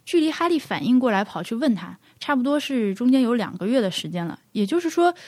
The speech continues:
伏地魔和 Quirrell 搞清楚怎么对付 Fluffy 已经过去俩月了，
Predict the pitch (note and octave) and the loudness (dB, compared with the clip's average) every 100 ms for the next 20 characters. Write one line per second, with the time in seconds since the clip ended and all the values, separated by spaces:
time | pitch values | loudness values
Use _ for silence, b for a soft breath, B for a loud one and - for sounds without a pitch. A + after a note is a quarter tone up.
0 | B - B3 C4+ D4 A3 A#3+ A#3+ D4 D4+ | B -10 -4 2 4 4 0 -4 -2 0
1 | G#3 F#3+ F#3+ G3 C#4 A3 G3 F#3 E3+ F#3+ | -2 -4 -6 0 0 0 -6 -6 -6 -4
2 | C#4 A3 - C4 - F3+ - F#3+ A#3 B3+ | -6 -6 -4 -2 -4 -8 -8 -4 0 2
3 | B3+ C#4+ A3+ F#3 D#3+ B3+ G#3 | 0 -2 -2 -4 -2 -2 -2